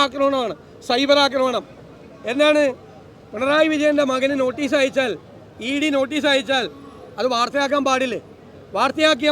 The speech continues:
മാധ്യമപ്രവർത്തകർക്കെതിരായി നോട്ടീസ് കൊടു-, ആ, സൈബർ ആക്രമണം നടത്തുമോ? എന്ത് നടക്കുമോ കേരളത്തിൽ? അതൊന്നും ശരിയല്ല,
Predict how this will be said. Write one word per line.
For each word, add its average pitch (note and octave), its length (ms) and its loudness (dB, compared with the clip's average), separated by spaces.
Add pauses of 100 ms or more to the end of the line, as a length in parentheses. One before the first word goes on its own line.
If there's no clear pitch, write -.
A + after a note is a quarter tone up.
മാധ്യമപ്രവർത്തകർക്കെതിരായി C#4+ 1120 4 (340)
നോട്ടീസ് C#4 300 2
കൊടു-, - 140 -4 (1000)
ആ, F#3+ 40 -4 (320)
സൈബർ D4+ 300 2
ആക്രമണം D#4 320 2
നടത്തുമോ? A3+ 260 -4 (680)
എന്ത് E4+ 240 0
നടക്കുമോ D#4+ 340 4
കേരളത്തിൽ? B3 400 -2 (1400)
അതൊന്നും B3+ 320 -2
ശരിയല്ല, D4+ 360 4